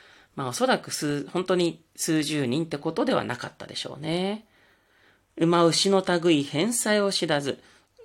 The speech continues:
ましてや馬や牛の類っていうのは、返済っていうのは、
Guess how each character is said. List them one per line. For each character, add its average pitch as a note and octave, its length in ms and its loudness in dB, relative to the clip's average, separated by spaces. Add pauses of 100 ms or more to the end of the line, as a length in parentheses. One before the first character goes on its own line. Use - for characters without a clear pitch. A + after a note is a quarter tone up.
(140)
ま A3+ 140 0
し - 100 -2
て F#3 80 2
や D3 240 2
馬 G3+ 260 4
や A#3+ 140 4
牛 D3+ 220 0
の G3+ 120 0 (180)
類 G3+ 160 -2
っ - 20 -10
て - 240 -8
い D3 60 -4
う C#3 100 -2
の C3+ 160 -4
は、 C3+ 200 0 (300)
返 C4+ 240 0
済 G#3+ 300 -2
っ - 40 -12
て - 260 -10
い F#3+ 140 0
う E3+ 40 0
の C#3+ 140 -2
は、 B2+ 160 0